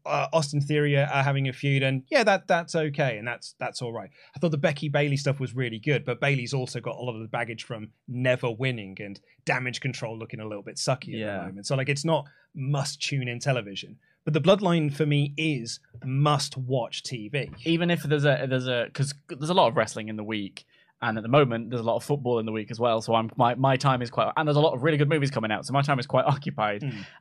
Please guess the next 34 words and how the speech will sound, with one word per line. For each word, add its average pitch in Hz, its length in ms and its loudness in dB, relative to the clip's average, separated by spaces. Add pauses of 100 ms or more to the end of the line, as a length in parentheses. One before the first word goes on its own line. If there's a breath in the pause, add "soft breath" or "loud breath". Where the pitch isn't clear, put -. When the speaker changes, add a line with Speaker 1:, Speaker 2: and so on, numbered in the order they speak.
Speaker 2:
Um, 131 420 4 (160 soft breath)
sometimes 139 440 4
I 123 80 6
will, 120 260 0
I 113 100 0
will 113 120 0
kind 113 240 0
of 107 80 -6
not 107 320 -2
necessarily 110 400 -4
watch - 240 -8
the 107 60 -12
full 110 280 -10
SmackDown, 151 460 -4
even 107 100 -8
though 98 80 -8
SmackDown 104 340 -8
is 101 80 -14
generally 101 380 -8
quite 101 220 -6
a 95 40 -12
good 95 200 -16
show. 104 360 -4 (760 soft breath)
I'll 117 140 0
always 117 340 6
make 107 180 -4
a - 20 -10
point 104 220 -4
of 107 60 -10
seeking 104 240 -8
out 98 120 -6
the 107 120 -8
Bloodline 101 220 -8
stuff. 92 200 -12